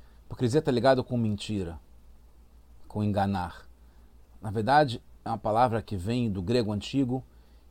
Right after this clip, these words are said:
que significa encenar, interpretar.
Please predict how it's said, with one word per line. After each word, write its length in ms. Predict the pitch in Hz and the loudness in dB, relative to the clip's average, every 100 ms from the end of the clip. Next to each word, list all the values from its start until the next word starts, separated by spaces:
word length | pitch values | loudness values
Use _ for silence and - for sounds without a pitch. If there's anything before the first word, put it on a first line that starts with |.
| - | -20
que 100 | - | -12
significa 640 | - 110 101 - 131 113 | -4 -4 -2 -2 -2 0
encenar, 760 | 117 - 113 101 101 92 - - - - - - - | -2 -2 -2 0 0 -2 -8 -18 -20 -20 -20 -18 -8
interpretar. 880 | 123 123 - 107 98 104 92 - | -4 -4 -4 -6 -2 0 0 -2